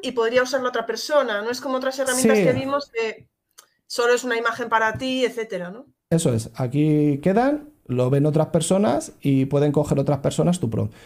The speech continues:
Speaker 2: Entonces, tenemos aquí nuestros dibujos mega cookies de los, de los libros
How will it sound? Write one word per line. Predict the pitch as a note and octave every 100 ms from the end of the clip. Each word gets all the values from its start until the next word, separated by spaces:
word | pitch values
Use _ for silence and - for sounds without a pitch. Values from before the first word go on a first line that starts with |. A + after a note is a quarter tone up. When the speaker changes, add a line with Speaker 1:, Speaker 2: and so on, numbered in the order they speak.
| -
Speaker 2:
Entonces, | - D#3 C3
tenemos | C3+ C#3+ E3+
aquí | F3+ F#3+
nuestros | E3 C#3 - B2+ -
dibujos | B2 D#3+ - A2 -
mega | C#3+ G#3+ C4+ B3 -
cookies | B3 B3+ D#3+ G#3 - -
de | D3
los, | C#3+ C#3 -
de | C#3+ C#3+ C#3 C#3 C#3 C#3 C#3
los | C#3 C#3+
libros | D3 F3 D3 G#3+